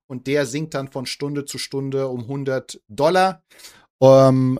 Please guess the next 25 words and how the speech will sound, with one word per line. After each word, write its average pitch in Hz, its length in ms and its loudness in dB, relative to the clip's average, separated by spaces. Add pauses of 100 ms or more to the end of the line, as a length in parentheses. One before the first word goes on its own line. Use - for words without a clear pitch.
wo 131 160 6
man 131 160 6
dann 127 120 6
jederzeit 135 680 4
quasi 123 380 4
dann 113 400 2
zuschlagen 147 680 4
kann 143 400 2 (580)
und, 123 440 2
äh, 123 320 4
zu - 140 0
dem 123 200 2
Preis, 120 300 2
den 127 120 2
man 117 120 4
dann 117 120 2
eben 113 460 0
möchte, 147 320 2
bis 127 220 2
eben 123 180 -2
die 123 100 0
Boxen 110 360 2
ausverkauft - 560 -4
sind. 98 340 -10 (100)
Ja? 123 200 -6